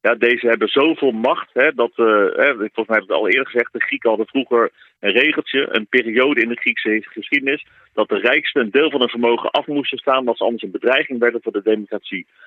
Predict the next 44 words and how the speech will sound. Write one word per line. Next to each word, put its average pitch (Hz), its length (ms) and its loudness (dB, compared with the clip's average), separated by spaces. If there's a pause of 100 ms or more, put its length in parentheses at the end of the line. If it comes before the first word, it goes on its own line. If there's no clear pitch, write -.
(140)
En - 120 -2
dat 123 100 2
is 131 80 -6
wat 120 160 0
je 110 80 -4
nu 98 140 -6
ziet, 156 220 -6
hè, 131 160 4
dat 110 180 0
die 98 160 -2
rijken, 143 520 2
die 113 100 2
hebben 101 180 0
zoveel 160 320 2
macht 143 240 -4
gekregen 135 480 -2
dat 110 160 -2
ze 101 260 -2
een 98 80 -6
absolute 139 460 -4
bedreiging 117 480 -2
zijn 113 280 0 (440)
voor 113 220 2
de 101 80 -6
democratie. 104 760 -4 (720)
En, 110 280 -2
eh, 104 340 4
ja, 98 340 0
dat, 120 240 0
eh, 110 340 4
en 104 260 -2 (160)
dat, 123 420 -2
dat 127 280 -2
krijg, 127 300 0
dan 131 160 0
krijg 127 280 -2
je 107 100 -6
dit 131 180 0
soort - 220 -2
tafereelen. 139 600 -2
Je 117 120 -6
krijgt, - 320 -2
eh, 101 280 2 (640)
machtsgrepen 160 840 -2